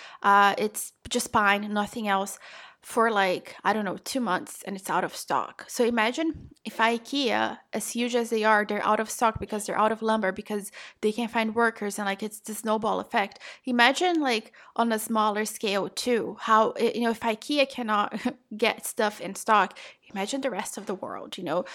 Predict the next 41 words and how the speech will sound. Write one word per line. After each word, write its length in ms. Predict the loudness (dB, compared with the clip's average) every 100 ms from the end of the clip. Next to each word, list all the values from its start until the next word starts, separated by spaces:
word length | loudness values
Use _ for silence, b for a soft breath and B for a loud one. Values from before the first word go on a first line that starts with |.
| B
So 240 | 2 4 4
now 320 | 4 6 4
is 80 | 2
the 60 |
time 260 | -4 -2 -2
for 160 | -2 -2
you 160 | -2
to, 340 | -2 -2 -2 -4 B B
you 100 | 0
know, 120 | 0
not 260 | 4 4 4
panic 460 | 0 0 0 -4
and 100 | -6 2
overbuy 540 | 6 6 4 4 4 2
everything 320 | -2 -4 -4
and 80 | 0
hoard 280 | 2 4
everything 420 | 2 -2 -6 -8 -6
because, 440 | -8 -8 -8 -12 -8
you 100 | -8
know, 220 | -8 -14 _ -14 -10
we, 200 | -12 -12 _
there, 200 | -4 -4
there 160 | -4 -4
needs 160 | -6
to 80 | -8
be 120 | -6
a 60 | -2
balance, 480 | 4 4 4 -2 -8
and 100 | -8
that's 240 | -8 -2
why 140 | 0
we 100 | 0
need 160 | -6 -8
to, 220 | 0 0 0 B B -6
you 80 |
know, 160 | 0 -2
plan 380 | -2 -4 0 2
our 100 | 2
inventory 460 | 0 -4 -4 -6
accordingly. 640 | -6 -2 0 0 -2 -4